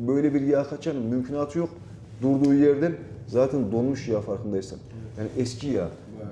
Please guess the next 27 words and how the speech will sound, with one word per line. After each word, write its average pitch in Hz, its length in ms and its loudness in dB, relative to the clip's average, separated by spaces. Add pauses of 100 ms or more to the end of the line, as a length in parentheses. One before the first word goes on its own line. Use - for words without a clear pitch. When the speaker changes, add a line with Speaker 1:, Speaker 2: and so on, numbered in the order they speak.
Speaker 2:
bir 107 200 -8
Speaker 1:
Yani 127 180 0
Speaker 2:
donmuş 123 140 -2
Speaker 1:
yapan 160 260 4
Speaker 2:
yağ 170 60 2
Speaker 1:
usta, 185 260 4
Speaker 2:
var. 202 140 4 (560)
Speaker 1:
bunu 151 180 2
yapan 170 260 4
adam 165 260 4 (320)
elini 156 240 2
alıp 160 240 0
da 160 60 4 (440)
şunu 151 120 -6
temizleseydi 165 680 2 (300)
bugün 151 280 0
bunlarla 156 400 4 (160)
karşı 139 240 0
karşıya 143 300 -2
Speaker 2:
Evet, 127 140 -12
gel. 147 80 -4
Speaker 1:
kalmıyor 135 260 0
olacaktık. 127 440 -2 (460)
Ustanızı 160 440 2
iyi 160 140 0
seçin 143 240 -6
arkadaşlar. 127 520 -2